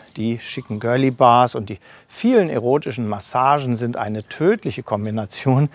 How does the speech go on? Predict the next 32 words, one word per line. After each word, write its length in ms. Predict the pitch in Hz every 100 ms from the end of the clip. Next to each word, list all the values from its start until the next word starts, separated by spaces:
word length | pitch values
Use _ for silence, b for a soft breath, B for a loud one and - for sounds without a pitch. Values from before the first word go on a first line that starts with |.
| B B B
für 300 | - - 139
deinen 440 | 131 120 113 107 98
Geldbeutel. 760 | 110 123 147 113 113 113 180 247 B -
Und 320 | 120 127 120
wer 140 | 135
noch 140 | 151 127
nie 200 | 147 190
ein 120 | 151
asiatisches 800 | 110 131 127 123 127 127 131 -
Vergnügungsviertel 920 | 117 104 135 247 233 - - 165 151
für 160 | - 113
Männer, 500 | 110 135 170 175 165
sprich 560 | - - 127 127 139 -
eine 200 | 107 104
Walking 400 | 113 143 - 143
Street, 440 | - - 131 143 -
besucht 540 | 110 127 220 269 -
hat, 240 | 120 196 - B B B B -
egal 440 | 120 123 135 165
ob 200 | 139 127
jetzt 220 | 131 120
hier 340 | - 135 135 139
in 160 | 113
Angeles 560 | 117 117 147 147 135 -
in 180 | 123 113
den 140 | 107
Philippinen 880 | - 107 107 - 165 185 190 180 170
oder 220 | 110 107
in 180 | 107 101
Bangkok, 580 | 117 127 156 143 131 -
Pattaya 640 | 104 - 143 139 143 135
oder 320 | 131 117 120